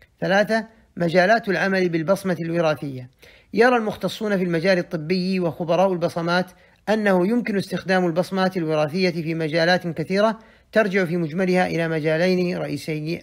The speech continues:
رئيس-، رئيسين هما المجال الجنائي، وهو مجال واسع يدخل ضمنه الكشف عن هوية المجرمين في حالة ارتكاب جناية قتل أو اعتداء أو اغتصاب، وفي حالات الاختطاف بأنواعها،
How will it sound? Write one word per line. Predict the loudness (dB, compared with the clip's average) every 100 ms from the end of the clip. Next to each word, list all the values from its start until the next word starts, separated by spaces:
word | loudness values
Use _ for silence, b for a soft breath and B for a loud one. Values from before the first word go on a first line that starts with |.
| -4
رئيس-، | -4 -4 -6 -6 -12 -8
رئيسين | -6 -6 -4 -2 0 0 0
هما | -2 -2 -6 _ _ _ _ _ _ _ _ -20 B B B B 2
المجال | 2 4 2 4 4
الجنائي، | 0 -2 -2 0 0 0 B B B
وهو | 2 4 4
مجال | 4 4 2 2
واسع | 2 2 0 -2 0
يدخل | 0 -2 -2 0 -2 -2
ضمنه | -2 2 2 2
الكشف | 0 0 -2 -2 -2
عن | -2
هوية | -2 -2 -2 -2
المجرمين | -4 -6 -4 -2 0 -2
في | -4
حالة | -2 0 0
ارتكاب | -4 -10 -4 -4
جناية | -2 -4 -2 -4
قتل | -4 -4 -2 -4
أو | -4 -6
اعتداء | -6 2 2 2 B B _ 0
أو | 2
اغتصاب، | 0 -6 2 4 2 B B B B
وفي | -2 0
حالات | 2 2 2 0
الاختطاف | -4 -4 0 0
بأنواعها، | 0 -2 -4 -4 -2 2 2 2